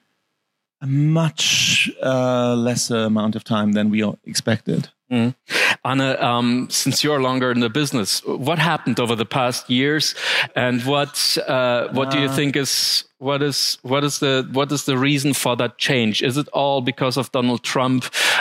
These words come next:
Speaker 2: or is it because, uh, that people realized finally that, you know, like, good things are never for free?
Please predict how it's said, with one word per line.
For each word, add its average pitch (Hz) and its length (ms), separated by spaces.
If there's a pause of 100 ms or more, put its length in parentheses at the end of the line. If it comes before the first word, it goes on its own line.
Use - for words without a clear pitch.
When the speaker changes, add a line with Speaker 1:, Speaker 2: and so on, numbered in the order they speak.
(120)
Speaker 2:
or 120 220
is 127 180
it 135 180
because, 120 640
uh, 107 200
that 123 340
people 123 320
realized 113 880
finally 117 500
that, 107 300
you 131 60
know, 110 80
like, 104 160
good 113 220
things 113 260
are 104 180
never 110 300
for 117 220
free? 127 440